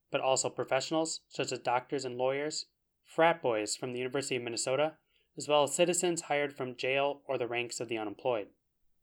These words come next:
Major Harris, asked to prepare and lead this army for action, said he had a, quote, "good deal of experience handling mobs, and breaking the strike could be done without any bloodshed whatsoever," end quote.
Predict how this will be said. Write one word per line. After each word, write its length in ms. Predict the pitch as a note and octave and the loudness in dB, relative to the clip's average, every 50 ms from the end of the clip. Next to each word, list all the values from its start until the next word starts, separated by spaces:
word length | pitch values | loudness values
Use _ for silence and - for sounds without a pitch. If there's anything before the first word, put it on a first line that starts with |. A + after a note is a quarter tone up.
| _ _ _ _ _ _ _ | _ _ _ _ _ _ _
Major 320 | - D#3 D3 C3+ - C#3 C3 | -2 0 0 2 2 0 0
Harris, 520 | - D3+ C#3 D3 E3 F3+ F3 - - - _ _ _ _ - | 2 2 2 2 2 2 0 -2 -6 -8 _ _ _ _ 6
asked 320 | D3 C#3+ C#3+ - - - | 6 6 6 4 0 -2
to 80 | D3+ C3+ | -4 -4
prepare 340 | - C#3 - - C#3+ C3+ | -4 -4 -2 0 2 2
and 120 | C3 B2+ C3 | 2 0 2
lead 180 | D3+ D#3+ D#3+ | 2 2 2
this 160 | D3 C3 - C3+ | 2 0 0 0
army 220 | B2 A#2+ A#2+ A#2 | 0 0 -2 -4
for 160 | - C#3 - | -4 0 2
action, 420 | C#3 D3 D3+ - - D#3 D#3 C#3+ - | 2 2 2 2 -2 -4 -4 -6 -6
said 200 | - - D3 C#3+ | -6 -4 -2 -2
he 140 | D3 C#3+ C#3+ | -2 -2 -2
had 180 | C#3 D3 C#3+ C3+ | 0 0 0 0
a, 80 | B2+ B2 - _ - | 0 -4 -6 _ 0
quote, 320 | - D3+ C#3 C#3 - - _ _ _ _ _ _ _ - | 2 2 2 0 -2 -8 _ _ _ _ _ _ _ 2
"good 220 | F#3+ F#3+ F#3+ - | 2 2 2 2
deal 280 | - E3 D#3+ D3+ C3 A#2+ | 2 2 4 4 4 0
of 140 | - A2 B2 | -2 -6 -6
experience 540 | - - - - D#3 D3 C3+ B2 A2+ G#2+ - | -6 -6 -2 0 2 2 2 0 0 -2 0
handling 420 | C3 B2+ A#2+ A2+ A#2 A2+ G#2+ A2+ | 0 0 0 0 -2 -2 -2 2
mobs, 420 | A#2 B2 A#2+ G#2+ G2+ G2+ - - - _ _ _ _ _ _ - | 4 4 4 4 2 -2 -6 -12 -14 _ _ _ _ _ _ -8
and 100 | C3 - | 0 2
breaking 320 | D#3 D#3 D#3 D#3 D#3 C#3+ | 4 4 4 2 0 -2
the 60 | C3+ | -2
strike 360 | - - - D3+ D#3+ D#3 D#3 - | -2 2 4 4 4 4 2 -4
could 120 | D3 B2+ | -10 -8
be 80 | C3 B2 | -8 -4
done 380 | A#2+ - B2+ C3+ D3 D3 C#3 - - | 0 2 2 2 0 -2 -6 -10 -10
without 340 | C#3 B2+ C3 B2 A#2 - - | -6 -2 0 0 0 -2 -4
any 240 | C3+ C3+ C3+ C#3+ C#3 | -4 -4 -2 -2 -4
bloodshed 580 | C#3 C#3 B2+ B2 B2 - - D#3 D3 C#3 - - _ _ | -2 0 0 0 0 0 0 0 0 -2 -2 -8 _ _
whatsoever," 600 | - B2 A#2+ - B2+ A2+ G#2 G#2+ - F#2+ F2+ - _ _ _ _ _ _ _ _ | -4 -4 -2 -2 0 0 0 0 -2 -6 -14 -16 _ _ _ _ _ _ _ _
end 160 | - B2 A2+ - | -10 -8 -8 -8
quote. 220 | A2+ G#2+ G#2+ | -10 -12 -14